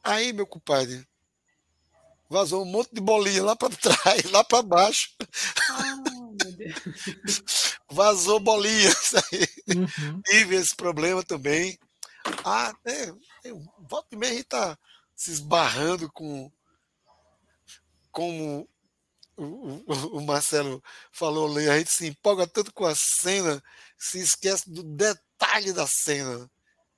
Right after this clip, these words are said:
Speaker 1: né? E
Speaker 2: Sim.
Speaker 1: é nisso que a gente volta e meia tá pecando,
Speaker 3: Sim.
Speaker 1: né? A gente peca
Speaker 2: Sim.
Speaker 1: um pouco nisso aí.
Speaker 3: Sim.
Speaker 1: Eu vi,
Speaker 2: É
Speaker 1: já me
Speaker 2: verdade.
Speaker 1: aconteceu.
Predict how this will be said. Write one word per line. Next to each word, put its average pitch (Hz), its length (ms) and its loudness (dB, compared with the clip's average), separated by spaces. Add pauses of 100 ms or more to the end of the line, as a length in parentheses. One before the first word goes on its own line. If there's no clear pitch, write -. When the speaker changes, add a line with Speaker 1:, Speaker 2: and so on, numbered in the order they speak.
Speaker 1:
né? 151 260 -6 (500)
E 165 60 -8 (160)
Speaker 2:
Sim. 208 80 2
Speaker 1:
é 202 80 4
nisso 214 440 -2
que 226 80 -2
a 185 60 2
gente 202 200 -6
volta 208 280 -6
e - 20 -10
meia 185 140 -2
tá - 120 -10
pecando, 185 840 -6 (640)
Speaker 3:
Sim. 143 320 -6
Speaker 1:
né? 143 140 -6 (400)
A - 20 -20
gente - 220 -18 (100)
peca 240 200 -2
Speaker 2:
Sim. 180 100 -10
Speaker 1:
um 147 100 -14
pouco 139 360 -12
nisso 135 300 -6
aí. 127 280 -14 (720)
Speaker 3:
Sim. - 220 -10
Speaker 1:
Eu 131 100 -6
vi, - 80 -10
Speaker 2:
É - 60 -12 (1080)
Speaker 1:
já 185 60 -10
me 170 80 -12
Speaker 2:
verdade. 175 340 0
Speaker 1:
aconteceu. 123 680 -6